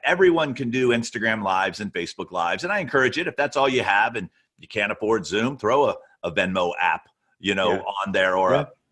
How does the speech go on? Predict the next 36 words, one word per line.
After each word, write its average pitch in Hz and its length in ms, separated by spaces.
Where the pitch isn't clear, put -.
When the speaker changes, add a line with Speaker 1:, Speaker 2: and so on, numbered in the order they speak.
Speaker 1:
paypal 110 240
dot 104 200
me 113 160
tip - 300
bucket. 104 320
But 104 140
if 95 140
you 165 200
can 135 300
organize 131 600
it 113 120
in 110 140
a 107 60
way 107 440
with 107 180
a 92 60
program 120 800
and, 101 340
and 98 140
a 85 60
tool 139 380
like 92 240
what 90 120
you 160 160
guys 120 300
have, 80 360
now 143 300
you, 143 300
you 120 180
know 139 420
what 117 340
you've 107 240
made 101 540
going 107 400
into 117 580
this, 73 580